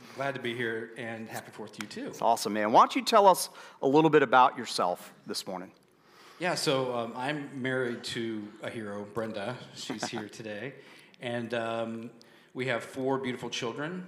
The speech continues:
Speaker 1: I live on the island, and, uh, been here for about four years now.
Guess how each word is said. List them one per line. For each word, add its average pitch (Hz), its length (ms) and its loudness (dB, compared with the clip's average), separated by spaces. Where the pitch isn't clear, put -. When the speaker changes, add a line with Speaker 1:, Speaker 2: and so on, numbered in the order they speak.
Speaker 1:
I 107 220 -8
live 113 180 -10
on 117 100 -6
the 110 120 -10
island, 139 400 -10
and, 104 360 -12
uh, 104 340 -10
been 117 80 -14
here 117 120 -12
for 117 100 -18
about 110 180 -10
four 120 160 -8
years 113 240 -8
now. 123 300 -10